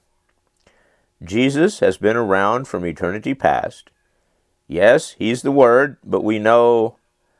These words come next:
now know that Jesus, according to verse three, is the Creator as well. <clears throat> In this Jesus is life. Through him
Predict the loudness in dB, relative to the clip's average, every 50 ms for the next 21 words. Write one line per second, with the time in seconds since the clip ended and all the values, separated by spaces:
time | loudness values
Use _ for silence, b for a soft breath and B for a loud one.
0 | _ _ _ _ _ _ _ _ _ _ _ _ -4 0 0 2 2 0 0 -2
1 | -2 -2 0 -2 -2 -2 -4 -8 -8 -2 0 0 0 0 0 -4 -6 -6 -8 -12
2 | -4 0 0 0 0 -2 -4 -4 0 2 2 2 0 -4 -6 -2 -2 0 0 0
3 | -2 -2 -4 -6 -6 -8 -10 -6 -4 -2 -2 0 0 0 0 0 -2 -4 -4 -2
4 | 0 2 2 2 0 -2 -4 -8 _ _ _ _ _ _ _ _ _ _ _ _
5 | _ _ _ _ _ _ -16 -16 -16 -12 -12 -10 -10 -10 -10 -12 -14 -18 -20 _
6 | _ _ _ _ _ _ _ _ _ _ _ _ _ _ b b b b b b
7 | b b b b -2 0 2 2 0 0 -2 -4 0 2 2 2 4 2 2 0
8 | 0 -2 -2 -2 -2 0 2 4 4 6 6 4 2 -2 -6 -14 -20 _ _ _
9 | _ _ _ _ _ _ _ _ _ _ _ _ -2 2 2 4 4 4 2 2
10 | 0 -2 -4 -8